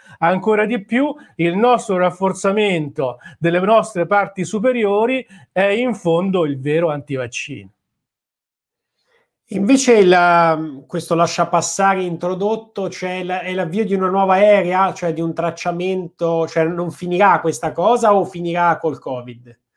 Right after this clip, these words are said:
Speaker 1: Io non penso che possa durare a lungo, perché l'emergenza non può durare troppo, perché è di ostacolo al Great Reset. Cioè non si può esplodere con questo Great Reset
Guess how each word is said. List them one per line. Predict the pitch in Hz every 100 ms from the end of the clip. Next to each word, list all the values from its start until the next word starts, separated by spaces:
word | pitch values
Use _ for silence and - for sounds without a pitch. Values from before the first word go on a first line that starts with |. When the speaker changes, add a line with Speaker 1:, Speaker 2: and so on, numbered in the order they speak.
| _ _ _ _ _ _ _
Speaker 1:
Io | - 220 254
non | 190 196
penso | 196 226 233 -
che | 190 175
possa | 175 185 185 180
durare | 170 180 175 170
a |
lungo, | 170 196 196 156 143 139
perché | 147 156 185 170 _
l'emergenza | 175 180 190 202 180 202 254 262 240 - 226 220 - _ _ -
non | 170 185 180
può | 233 233 208 151
durare | 160 175 196 202 175 160 151
troppo, | 180 165 147 127 _ - 190 220 226 -
perché | 170 165 170 202 165 -
è | - 208 170
di | 160
ostacolo | 240 262 - 160 131 131 185 214
al | - 170 175
Great | 165 156 165 165
Reset. | 143 131 143 110 _ _ _ _ _ _ _ _ _ _ _
Cioè | -
non | 165
si | 165 196
può | 185
esplodere | 196 - - 196 180 160 156
con | 160
questo | 156 180 170 151
Great | 165 175 175
Reset | 156 151 185 175 180